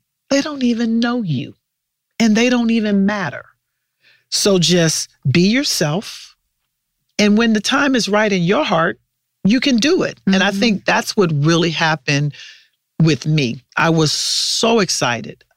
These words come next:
Speaker 1: I was getting married. I had the, I have the love of my life.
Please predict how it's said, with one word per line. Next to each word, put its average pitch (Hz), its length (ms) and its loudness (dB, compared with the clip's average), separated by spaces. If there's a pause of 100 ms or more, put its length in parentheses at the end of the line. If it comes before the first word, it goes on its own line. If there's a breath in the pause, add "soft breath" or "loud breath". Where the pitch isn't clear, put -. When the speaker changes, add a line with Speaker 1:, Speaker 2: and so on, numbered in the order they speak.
Speaker 1:
I 123 80 -2
was 117 160 -6
getting 139 300 -6
married. 208 500 0
I 151 60 -2
had 147 180 -4
the, 127 180 -2
I 151 60 -4
have 151 180 -2
the 147 80 -4
love 156 200 0
of 147 80 -4
my 131 120 -4
life. 196 560 0